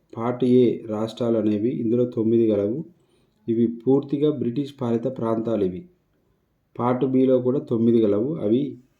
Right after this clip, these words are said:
శాసనసభలు కలిగినటువంటి స్వదేశీ సంస్థానాలు.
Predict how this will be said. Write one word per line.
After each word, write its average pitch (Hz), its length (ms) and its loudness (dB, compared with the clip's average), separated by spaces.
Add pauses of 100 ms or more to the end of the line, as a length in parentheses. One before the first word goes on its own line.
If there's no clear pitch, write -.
(420)
శాసనసభలు 123 760 0
కలిగినటువంటి 117 720 0
స్వదేశీ 123 600 0
సంస్థానాలు. 107 920 -2